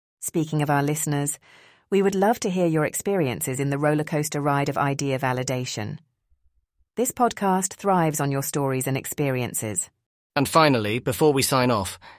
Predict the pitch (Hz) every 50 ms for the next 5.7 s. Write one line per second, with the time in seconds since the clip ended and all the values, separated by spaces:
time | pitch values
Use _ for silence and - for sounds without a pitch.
0 | _ _ _ _ - 135 147 143 - - 147 139 - - 151 139 135 127 131 127
1 | 139 - 127 127 139 139 135 127 110 110 123 120 101 - 135 123 117 107 101 101
2 | 104 98 - 107 120 117 110 - 95 117 104 - 101 - - 92 90 87 87 -
3 | - _ _ _ _ _ _ _ _ _ _ - 180 196 233 240 - 277 262 -
4 | 143 127 - 117 120 120 - - - 135 131 127 120 - - 135 131 - 139 139
5 | 143 139 139 135 135 135 135 143 127 120 92 62 -